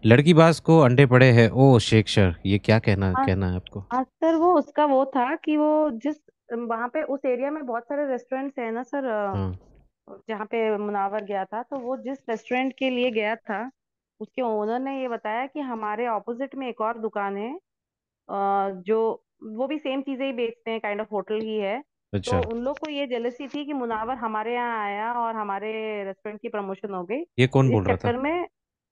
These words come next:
Speaker 2: ये जो owner है sir, जहाँ पे मुनावर गया था ना, उस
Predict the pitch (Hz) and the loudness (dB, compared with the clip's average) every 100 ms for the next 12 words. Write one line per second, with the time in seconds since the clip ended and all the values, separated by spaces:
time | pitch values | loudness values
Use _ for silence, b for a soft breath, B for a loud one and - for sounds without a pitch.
0 | _ 208 247 262 262 226 220 247 233 226 | _ -6 0 2 0 -2 0 0 2 -2
1 | - _ 214 220 226 240 220 208 214 196 | -8 _ -4 -2 -2 -4 -6 -6 -8 -8
2 | 202 196 208 196 196 185 196 196 196 190 | -8 -8 -10 -10 -6 -4 -4 -4 -6 -6
3 | 220 269 _ _ _ _ _ _ 214 | -10 -12 _ _ _ _ _ _ -8